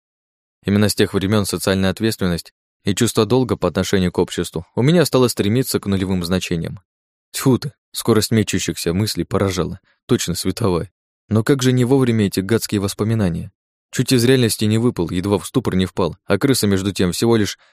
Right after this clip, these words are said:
со скулением откатилась в сторону. Если сейчас выживу и не избавлюсь как можно скорее от синдрома Арни, с ума сойти не успею. Схлопнусь раньше с такими яркими флешбэками. С трудом осознаёшь, где реальность, а где прошлое.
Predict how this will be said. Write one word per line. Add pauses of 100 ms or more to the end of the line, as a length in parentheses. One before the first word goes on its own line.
(100)
со
скулением
откатилась
в
сторону. (640)
Если
сейчас
выживу
и
не
избавлюсь
как
можно
скорее
от
синдрома
Арни, (240)
с
ума
сойти
не
успею. (480)
Схлопнусь
раньше
с
такими
яркими
флешбэками. (480)
С
трудом
осознаёшь, (260)
где
реальность,
а
где
прошлое.